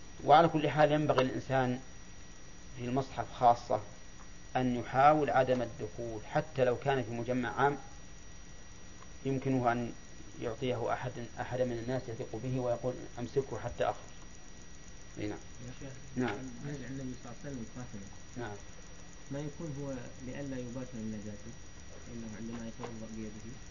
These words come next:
Speaker 1: لا،
Speaker 2: يسلم
Speaker 1: لأن
Speaker 2: عليه.
Speaker 1: الرسول عليه الصلاة والسلام كان يلبسه في اليمنى وفي اليسرى.
Speaker 2: نعم.
Speaker 1: في اليمنى وفي اليسرى. اليمنى ما تباشر النجاسة.
Speaker 2: واليسرى.
Speaker 1: اليسرى تباشرها، نعم.
Speaker 2: ممكن نحمل الحديث على
Speaker 1: ي-،
Speaker 2: اليسرى.
Speaker 1: ما ندري، ما ن-، ما ن-،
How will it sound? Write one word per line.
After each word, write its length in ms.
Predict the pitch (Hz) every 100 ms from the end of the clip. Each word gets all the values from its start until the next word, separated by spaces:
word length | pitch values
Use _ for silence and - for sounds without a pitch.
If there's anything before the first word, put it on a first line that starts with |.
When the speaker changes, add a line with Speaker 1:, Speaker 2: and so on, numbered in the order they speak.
| - - - - -
Speaker 1:
لا، 160 | 151 - -
Speaker 2:
يسلم 440 | - 113 - 127 113
Speaker 1:
لأن 240 | 135 143
Speaker 2:
عليه. 320 | 147 123 127 - 139
Speaker 1:
الرسول 280 | 135 131 147
عليه 120 | 139
الصلاة 140 | 127
والسلام 200 | - 135
كان 180 | 131 143
يلبسه 360 | 143 135 139 131
في 80 |
اليمنى 280 | 127 135 131
وفي 180 | 127 131
اليسرى. 320 | 143 - 104 - - - - - 131
Speaker 2:
نعم. 160 | 120 104 - - - - -
Speaker 1:
في 60 | 123
اليمنى 240 | 117 131
وفي 220 | 170 123
اليسرى. 320 | 127 117 - 131
اليمنى 240 | 165 170
ما 140 | 190
تباشر 320 | - 131 127 107
النجاسة. 280 | 104 107 - - - - - - - - -
Speaker 2:
واليسرى. 380 | 143 143 113 110 - - - - - -
Speaker 1:
اليسرى 300 | 117 143 151
تباشرها، 500 | 156 170 - 110 101 120
نعم. 100 | 123 - - - 156
Speaker 2:
ممكن 280 | 165 165 147 131 117
نحمل 260 | 120 - 135 123
الحديث 280 | 113 123 120 110
على 100 | 113
Speaker 1:
ي-، 180 | 139 160
Speaker 2:
اليسرى. 180 | 165 147
Speaker 1:
ما 160 | 160 180
ندري، 280 | 165 107
ما 160 | 110 147
ن-، 200 | 160 131
ما 260 | 135 156 147
ن-، 200 | 127